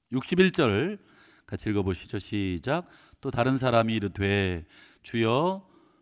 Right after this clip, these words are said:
내가 주를 따르겠나이다마는 나로 먼저 내 가족을 작별하게 허락하소서."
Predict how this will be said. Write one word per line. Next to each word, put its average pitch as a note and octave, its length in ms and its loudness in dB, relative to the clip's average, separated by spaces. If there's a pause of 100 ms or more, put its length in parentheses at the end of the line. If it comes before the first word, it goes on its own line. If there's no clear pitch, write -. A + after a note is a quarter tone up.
(240)
내가 G#2+ 240 0
주를 C#3+ 260 0
따르겠나이다마는 G#2+ 1900 2 (420)
나로 A2+ 260 0
먼저 A2+ 360 0
내 A2+ 160 0
가족을 G#2 720 -2
작별하게 G#2 600 -2
허락하소서." E2 960 -8